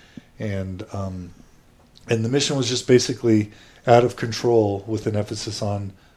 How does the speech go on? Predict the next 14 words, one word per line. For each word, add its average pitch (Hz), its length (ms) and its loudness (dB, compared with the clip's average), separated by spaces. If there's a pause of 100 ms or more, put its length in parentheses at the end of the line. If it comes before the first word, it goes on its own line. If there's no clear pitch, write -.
(100)
numbers 101 480 -6 (400)
and 92 80 -10
certificates 104 800 -6 (320)
and 92 160 -10
rewards 104 640 2
and 101 80 -6
incentives 101 680 0
and 95 160 -12
parties 107 540 0
for - 220 -8
the 98 120 -6
highest 104 280 -4
baptizing 101 560 -8
mission, 101 520 -10